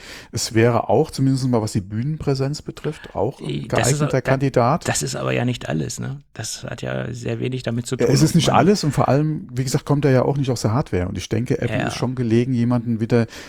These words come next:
Speaker 1: mit mehr Hardware-Bezug an der Position zu haben, um
Speaker 2: Ja.
Speaker 1: auch, wie gesagt, den ganzen, was ja immer in der Berichterstattung so ein Thema war, halt, äh, auch einen Riegel vorzuschieben.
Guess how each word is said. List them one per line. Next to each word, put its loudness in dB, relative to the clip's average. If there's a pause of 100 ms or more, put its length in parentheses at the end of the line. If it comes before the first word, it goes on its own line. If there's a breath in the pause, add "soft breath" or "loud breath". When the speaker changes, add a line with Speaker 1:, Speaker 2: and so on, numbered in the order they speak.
(120)
Speaker 1:
mit -2
mehr 2
Hardware-Bezug -2 (140)
an -2
der 0
Position -2
zu 0
haben, -2 (120)
um 4
Speaker 2:
Ja. 2
Speaker 1:
auch, 2
wie 0
gesagt, -2
den 0
ganzen, 2 (480 loud breath)
was 2
ja 4
immer 4
in 6
der 6
Berichterstattung 0
so -4
ein -6
Thema 0
war, -4
halt, -2
äh, -4
auch -4
einen -2
Riegel -4
vorzuschieben. -6